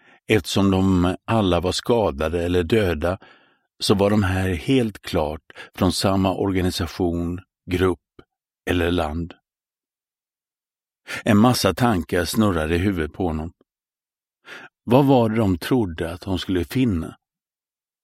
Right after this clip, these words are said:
I hans värld var de helt medvetna om vem han var och borde därför förstå att viktiga saker inte låg och drällde, även om hans hem var väl förstärkt.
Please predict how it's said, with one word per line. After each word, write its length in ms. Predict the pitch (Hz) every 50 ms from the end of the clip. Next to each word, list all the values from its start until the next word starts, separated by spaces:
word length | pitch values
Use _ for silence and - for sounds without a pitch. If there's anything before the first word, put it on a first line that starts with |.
| _ - - - -
I 140 | - 120 123
hans 420 | 120 131 139 139 135 123 - -
värld 460 | 120 110 101 92 85 87 90 87 90 - - - - _
var 140 | 123 110
de 120 | 104 104 104
helt 260 | 104 113 117 107 101
medvetna 640 | 127 127 127 120 101 87 90 87 87 76 - 98
om 360 | 92 90 85 85 82 80 82 - - - _ -
vem 360 | 95 104 107 104 110 113 104
han 340 | 90 90 90 87 87 85 80
var 380 | 90 87 87 90 92 101 92 - _ _ _ _ _ _ _ _ -
och 100 | 117 104
borde 300 | 104 123 123 110 101 95
därför 400 | 90 110 98 90 82 - - 95
förstå 580 | - - 101 - - 104 92 82 78 78 78 - - - - - - _
att 160 | - 92 -
viktiga 500 | - 90 110 123 - - - - 110 98
saker 520 | 95 - - 107 92 82 - - - 92 -
inte 240 | 139 127 92 95 92
låg 200 | 87 90 87 85
och 100 | 90 80
drällde, 600 | - 104 107 101 98 85 76 69 69 82 78 - - _ _ _ _ _ _ _ _ _ -
även 380 | 123 120 110 98 82 87 90 92
om 80 | 90
hans 240 | 90 92 92 90 -
hem 400 | - - 110 107 90 87 92 98
var 180 | 95 95 92 87
väl 340 | - 101 90 85 82 85 -
förstärkt. 560 | - 95 - - - 92 87 95 - -